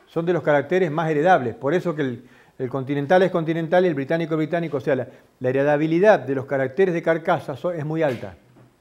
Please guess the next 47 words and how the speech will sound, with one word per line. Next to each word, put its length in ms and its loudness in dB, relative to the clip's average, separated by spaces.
El 100 -6
área 180 2
de 60 2
bife, 640 -2
el, 80 -8
el 320 -8
espesor 300 -8
de 80 -4
grasa, 420 0
todas 180 -4
esas 120 -8
cosas 320 -4
el, 160 -6
el 140 -6
tamaño, 520 2
el 100 -2
frame 280 0
del 160 -2
animal, 320 -2
eso 160 -6
es 60 -4
muy 160 0
heredable. 480 -2
Eh, 680 -2
lo 140 2
podemos 480 4
boicotear 480 2
con 100 0
la 60 -2
alimentación, 560 -2
lógicamente. 600 -4
Si 120 -16
no 120 -6
le 60 0
doy 120 4
de 100 4
comer, 300 0
por 100 -4
más 120 0
heredable 360 6
que 120 -2
sea, 220 2
no 80 -2
se 100 -6
va 80 0
a 20 -12
expresar. 540 -2